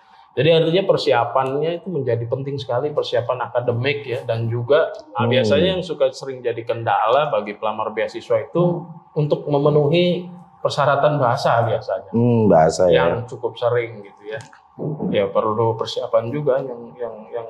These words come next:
Speaker 1: yang sangat matang untuk bisa meningkatkan kemampuan bahasa. Termasuk misalkan ketika kita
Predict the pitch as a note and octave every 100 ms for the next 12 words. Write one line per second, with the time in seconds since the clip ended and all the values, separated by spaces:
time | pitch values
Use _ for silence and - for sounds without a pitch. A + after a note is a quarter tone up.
0 | A#2 A2+ - A#2 A#2 A#2+ A#2 A#2+ A#2+ A#2
1 | - A#2 G#2+ - A#2 A#2 A#2+ A2+ G#2+ A2
2 | - A2+ A#2 A2 G#2+ G#2+ A2+ A2+ - G#2+
3 | - - A2 A2+ - - A#2 C3+ G3+ D#3
4 | B2+ A#2+ G#2 G#2+ G2 G#2 - A2 - A2
5 | - A2+ G#2